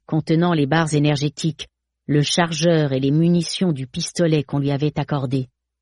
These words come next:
Il le noua autour de la poignée et la motoneige s'éloigna rapidement à vide. Tom s'élança en direction de l'autoroute et un regard en arrière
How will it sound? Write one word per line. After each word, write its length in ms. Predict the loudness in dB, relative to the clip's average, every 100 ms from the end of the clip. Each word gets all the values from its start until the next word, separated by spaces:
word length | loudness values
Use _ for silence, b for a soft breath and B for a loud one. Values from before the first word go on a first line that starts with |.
| _ _ _
Il 200 | 4 6
le 120 | 6
noua 380 | 6 6 6 6
autour 380 | 4 0 -2 0
de 80 | 2
la 140 | 0
poignée 640 | 0 0 2 4 2 0 -2
et 100 | 0
la 120 | 2 4
motoneige 640 | 2 2 2 4 2 -2
s'éloigna 540 | -4 -2 0 2 0
rapidement 580 | 0 -4 -4 0 2 2
à 80 | 0
vide. 380 | -2 -4 -6 -8 _ _ _ _ _ _ _ _ _
Tom 200 | 4 6
s'élança 500 | 6 4 4 4 2
en 120 | 2 2
direction 540 | 2 0 0 0 2
de 100 | 2
l'autoroute 680 | 0 2 0 2 0 -2 -8 _
et 160 | 2 4
un 100 | 4
regard 400 | 2 2 2 2
en 120 | 0
arrière 480 | 2 2 0 0